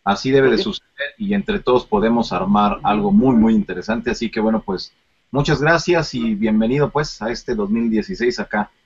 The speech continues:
Speaker 1: en, en los
Speaker 2: Sí.
Speaker 1: Hangouts.
Speaker 2: Ah, y solo quería <laughs> enviar unos saludos.
Speaker 1: Sí.
Speaker 2: Este, a mi hermana Bárbara, que luego verá la grabación, y también a mis amigos de, este, Cuadernos de Bitácora,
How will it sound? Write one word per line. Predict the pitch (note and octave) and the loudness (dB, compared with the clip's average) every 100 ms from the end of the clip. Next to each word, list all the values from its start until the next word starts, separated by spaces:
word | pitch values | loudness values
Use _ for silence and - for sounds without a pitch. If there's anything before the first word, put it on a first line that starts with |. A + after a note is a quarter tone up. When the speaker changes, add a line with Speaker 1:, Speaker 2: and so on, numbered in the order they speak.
| _ - | _ -12
Speaker 1:
en, | F#2 F#2+ F2+ - | -8 -6 -6 -8
en | F#2+ | -8
los | F2+ | -6
Speaker 2:
Sí. | F#2 | -6
Speaker 1:
Hangouts. | E2 D2 - _ _ - | -8 -10 -16 _ _ -6
Speaker 2:
Ah, | G3 | -6
y | - | -2
solo | F#3+ F#3 | 0 2
quería | F3 E3+ E3 | 4 4 4
<laughs> | G3 G#3+ | 0 0
enviar | G3+ E3+ C#3+ D#3 | 0 2 4 4
unos | D#3+ D#3 | 2 0
saludos. | C#3 D3+ B3+ - _ _ _ - | 0 0 -2 -6 _ _ _ -10
Speaker 1:
Sí. | F3 - - _ _ | -10 -10 -20 _ _
Speaker 2:
Este, | - - - A#2+ | -12 -8 -4 -2
a | |
mi | A#2 A#2 | -2 -2
hermana | A#2+ B2 C3+ B2+ | 0 0 2 2
Bárbara, | C#3 D#3 F#3+ - _ _ | 4 4 2 -2 _ _
que | - | -8
luego | A#2+ A#2+ | -4 -2
verá | A#2+ B2 | -2 -2
la | A#2+ | -2
grabación, | A2+ A2+ G3+ A3 - _ _ _ | -2 -2 -2 -2 -8 _ _ _
y | - | -8
también | - B2+ C3 | -2 0 2
a | |
mis | C3+ A#2+ B2 | 0 -4 -6
amigos | A#2 B2 B2+ B2 | -4 0 0 0
de, | A#2+ A#2 A#2 C3 | -4 -8 -10 -12
este, | - _ _ A#2+ B2 B2 _ _ _ _ - | -16 _ _ -12 -12 -16 _ _ _ _ -4
Cuadernos | D3+ C#3 C#3 | 0 2 4
de | C#3 | 2
Bitácora, | C3+ F#3+ E3+ | 2 0 -2